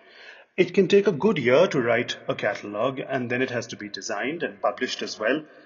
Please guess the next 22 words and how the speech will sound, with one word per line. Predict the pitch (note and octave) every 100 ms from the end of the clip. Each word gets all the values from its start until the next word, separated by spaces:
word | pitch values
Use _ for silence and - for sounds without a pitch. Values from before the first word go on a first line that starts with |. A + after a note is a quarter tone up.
| - _ _ D#3+
The |
time | E3 D#3 D#3+ G#3+
for | G3 D#3
research | B2 A#2+ A#2+ A#2 A#2+
and | A#2 G#2
writing | G#2 G2+ G2+ G2+
has | - C3
to | -
be | D#3
factored | C3+ - A2 - C#3
into | B2+ -
the | A#2
costs | - A2 A2+ - -
of | B2 -
every | C3 - C3+
curator's | C3+ A#2+ G#2 G2+ G#2+ G2+
work. | A2+ G#2 - - - _ _ _ _ _ -
These | D#3 D#3+
catalogues, | C#3+ C3 C3+ C3+ B2+
as | A#2 A2
I | A2
said, | - - B2 A#2+